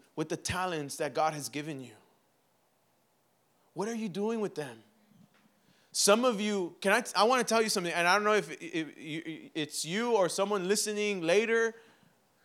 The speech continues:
but I wanna tell you this. There's some of you that you've been gifted so many things,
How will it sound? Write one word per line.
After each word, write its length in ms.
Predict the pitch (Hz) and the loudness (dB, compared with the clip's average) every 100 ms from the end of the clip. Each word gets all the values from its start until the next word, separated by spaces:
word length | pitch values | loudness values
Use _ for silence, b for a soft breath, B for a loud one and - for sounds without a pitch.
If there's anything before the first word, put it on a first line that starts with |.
| _ | _
but 100 | 165 | 2
I 60 | 170 | 2
wanna 240 | 214 262 | 2 -2
tell 240 | - 233 233 | -4 -2 0
you 100 | 214 | 2
this. 600 | 208 156 - - - - _ _ _ _ _ _ b b b b _ | 2 2 -4 -10 -12 -16 _ _ _ _ _ _ b b b b _
There's 260 | 180 220 214 | 4 4 4
some 260 | 220 226 | 2 2
of 160 | 262 233 | 2 0
you 180 | 254 254 | -4 0
that 200 | 202 170 | 0 0
you've 200 | 196 185 | -4 -4
been 220 | 240 170 | -6 -4
gifted 440 | 185 202 - 202 | -2 -2 -2 -4
so 240 | - 190 190 | -2 0 0
many 280 | 214 214 165 | 0 -2 -4
things, 500 | - 180 226 233 | -2 -2 -2 -6